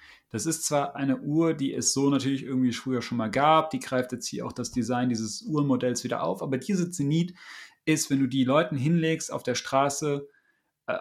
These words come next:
oder selbst unter Uhrenliebhaber, werden die wenigsten sagen, „Ah ja, genau, dieses Modell, das hat eine ganze Epoche geprägt, das kennt man, das hat bis heute einen hohen Wiedererkennungswert.“ Das ist was,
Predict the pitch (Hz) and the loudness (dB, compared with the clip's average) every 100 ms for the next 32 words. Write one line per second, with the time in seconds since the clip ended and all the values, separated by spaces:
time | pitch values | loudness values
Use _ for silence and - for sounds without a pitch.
0 | - 120 123 143 160 143 160 151 151 143 | -2 2 4 2 0 -2 2 2 2 0
1 | 135 139 147 143 127 120 135 147 135 117 | 4 6 6 4 4 6 6 6 4 2
2 | 117 120 143 135 123 127 113 151 131 123 | 2 4 4 4 4 2 2 0 2 4
3 | 123 123 113 - 131 - 127 120 117 127 | 4 4 2 0 -2 0 0 2 2 2
4 | 131 131 131 127 - 110 101 123 120 110 | 2 -2 -2 -2 -2 -6 -6 -6 -4 -6
5 | - - 123 120 107 104 120 - 117 - | -6 -4 -2 -2 -4 -4 -6 -8 -4 0
6 | 127 123 117 110 120 113 113 107 107 101 | 0 2 0 2 0 0 0 -4 -8 -12
7 | 98 101 131 160 247 - 190 170 | -14 -12 -4 0 0 2 0 0